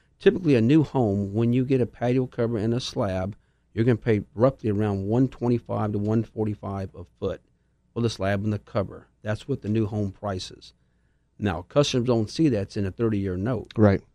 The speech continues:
Speaker 1: Okay, but if I came out there at one forty-five a foot, you're talking a lot of money. Then they see it. I'm nowhere near that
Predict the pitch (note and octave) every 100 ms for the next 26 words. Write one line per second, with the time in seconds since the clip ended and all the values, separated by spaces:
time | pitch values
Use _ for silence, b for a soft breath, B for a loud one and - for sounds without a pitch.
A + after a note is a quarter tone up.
0 | _ - G2+ G#2+ G#2+ G2 F#2 D3+ D#3+ D#3+
1 | B2+ C3+ C3+ A2+ F#2+ B2+ B2+ - A#2 G#2+
2 | A2 G#2 E2+ - D3 G#2+ _ _ _ _
3 | _ - D#3+ A2 F#2+ F#2 F2 F#2+ G2 F2+
4 | F2+ E3 G2 B2 A#2+ G2 - E3 - -
5 | _ _ _ A#2 D#3 D3 C3+ A#2+ G#2 A#2
6 | G2 D2+ -